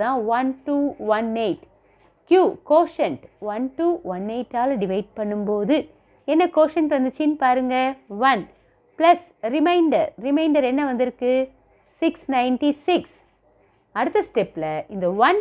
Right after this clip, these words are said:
டூ ஒன் எயிட்டையும் சிக்ஸ் நைன்டி சிக்ஸையும் நம்ம எடுத்துக்கணும். ஒன் டூ ஒன் எயிட் வந்து ஏவாயிடும், சிக்ஸ் நைன்டி சிக்ஸ் தான் நமக்கு பி மாதிரி. So, A equal to B Q, Q-னா quotient, quotient என்ன பாருங்க, ஒன். பிளஸ்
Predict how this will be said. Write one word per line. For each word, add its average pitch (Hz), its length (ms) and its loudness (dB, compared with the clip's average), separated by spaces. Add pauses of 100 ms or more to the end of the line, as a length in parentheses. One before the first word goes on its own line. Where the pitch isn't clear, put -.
டூ 381 80 0 (180)
ஒன் 220 180 -4
எயிட்டையும் 190 360 -6 (120)
சிக்ஸ் 320 240 -6
நைன்டி 247 320 -4
சிக்ஸையும் 254 380 -4
நம்ம 185 200 -2
எடுத்துக்கணும். 165 500 -8 (580)
ஒன் 349 200 2
டூ 392 100 2 (240)
ஒன் 262 140 2 (100)
எயிட் 277 280 -2
வந்து 208 180 -2 (260)
ஏவாயிடும், 185 640 0 (560)
சிக்ஸ் 392 300 -2
நைன்டி 302 300 0
சிக்ஸ் - 240 -12
தான் 392 160 2
நமக்கு 277 220 -2 (100)
பி 254 80 0 (140)
மாதிரி. 180 280 -6 (640)
So, 320 100 2 (360)
A 330 40 4 (180)
equal 285 320 0 (120)
to 339 60 0 (160)
B - 20 2 (400)
Q, 381 100 6 (320)
Q-னா 311 380 -2 (160)
quotient, 311 500 0 (160)
quotient 294 420 -2
என்ன 262 120 -2 (100)
பாருங்க, 254 280 0 (280)
ஒன். 254 120 0 (600)
பிளஸ் 330 260 0